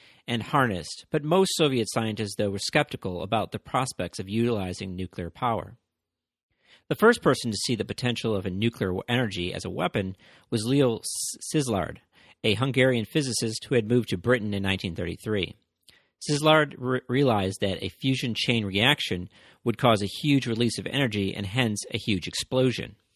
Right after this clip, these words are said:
Months before the start of World War Two, the British Imperial College brought this to the attention of the government,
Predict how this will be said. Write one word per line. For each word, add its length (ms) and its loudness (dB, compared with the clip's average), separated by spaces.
Months 240 6
before 340 2
the 60 0
start 260 4
of 120 0
World 160 2
War 160 -2
Two, 340 0
the 140 -4
British 360 2
Imperial 480 -2
College 680 -2
brought 240 8
this 160 0
to 100 0
the 120 4
attention 340 0
of 60 -4
the 80 -6
government, 420 0